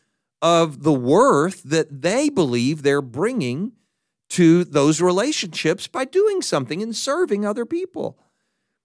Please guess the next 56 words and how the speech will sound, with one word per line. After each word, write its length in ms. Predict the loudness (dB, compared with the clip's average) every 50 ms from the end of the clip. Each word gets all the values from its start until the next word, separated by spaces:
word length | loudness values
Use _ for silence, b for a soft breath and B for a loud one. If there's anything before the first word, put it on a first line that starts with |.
| _ _ -8
And 100 | -6 -4
so 160 | 0 0 0
we 200 | 2 2 0 0
want 260 | 2 2 2 2 2
to 60 | 0
serve 360 | 0 0 0 0 0 0 -2
them 240 | -2 -2 -2 -2 -2
so 240 | -4 -2 0 0 0
much 340 | 2 0 0 -2 -4 -4 -6
that 100 | -6 -4
we 140 | -2 -4 -4
forget 440 | -4 -4 -6 -4 -4 -4 -4 -4 -6
that 160 | -8 -6 -4
they 160 | -2 -2 -2
want 300 | -2 -2 -2 -2 -4 -4
to 100 | -6 -8
serve 340 | -6 -4 -2 -2 -2 -2 -2
us. 320 | -4 -4 -4 -6 -8 -10
And 200 | -10 -10 -10 -10 b b b b b b
I'm 240 | -2 -2 -2 -2
saying 300 | -2 0 0 0 0 0
that 240 | -2 -2 -2 -4 -4
subjective 680 | -4 -4 -4 -4 -2 -2 -2 -2 -2 -2 _ -8 -8 -6
side 380 | -6 -6 -4 -2 -2 -2 -4
of 80 | -6 -8
it, 160 | -10 -12 -6
where 300 | 0 2 4 4 4 2 B B B B
we're 240 | 2 4 6 6 6
willing 460 | 6 6 4 4 4 4 2 -2 -4
to 140 | -4 -6 -6
say, 240 | -6 -6 -6 -6 -6
"Hey, 240 | -6 -8 -10 -10 -12
even 300 | -14 -16 -16 -14 -14 -16
if 100 | -14 -14
you 80 | -16 -18
can't 320 | -12 -10 -8 -8 -8 -8
do 220 | -10 -10 -10 -10 -10 -8
anything 500 | -6 -4 -2 -2 -4 -4 -4 -6 -8 -8
for 340 | -8 -6 -4 -2 0 0 -2
us, 140 | -4 -6 -8
we 140 | -8 -6
love 240 | -2 -2 -2 -2 -2
you 80 | -4 -6
and 100 | -6 -6
we're 80 | -8
gonna 160 | -8 -8 -8 -8
take 220 | -8 -10 -10 -10
care 200 | -10 -10 -10 -10
of 120 | -12 -12
you. 120 | -14 -16 -16 -18 _ _ _ _ _ _ _ _
Just 160 | -10 -8 -4
take 220 | -4 -2 -2 0
it 100 | 0 0
easy. 360 | 0 0 0 -2 -2 -2 -2
You've 160 | -4 -4 -2 0
given 340 | 0 2 2 0 -2 -4